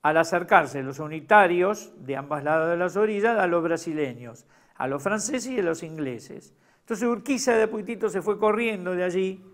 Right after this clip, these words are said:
durante años, ¿eh? No fue un día para otro. Ya desde el cuarenta y pico, fíjense que Casero fue en el cincuenta y dos, o sea, durante diez años, y, él iba viendo, iba palpando la situación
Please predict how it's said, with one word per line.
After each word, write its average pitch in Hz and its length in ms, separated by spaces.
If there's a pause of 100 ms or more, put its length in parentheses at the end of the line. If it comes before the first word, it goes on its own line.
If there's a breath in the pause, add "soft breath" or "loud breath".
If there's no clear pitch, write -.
(460 soft breath)
durante 165 320
años, 185 400
¿eh? 196 140
No 190 120
fue 190 140
un 190 80
día 185 160
para 165 220
otro. 139 460 (760 loud breath)
Ya 160 300
desde 160 320
el 131 400 (500)
cuarenta 151 540
y 147 80
pico, 151 840
fíjense 156 420
que 151 520
Casero 170 360
fue 165 140
en 160 60
el 147 60
cincuenta 143 340
y - 20
dos, 202 340 (400 loud breath)
o 139 120
sea, 139 580 (180)
durante 139 440
diez 226 320
años, 214 420 (240)
y, 190 340
él 190 120
iba 202 220
viendo, 196 600
iba 175 260
palpando 196 480
la 202 100
situación 214 500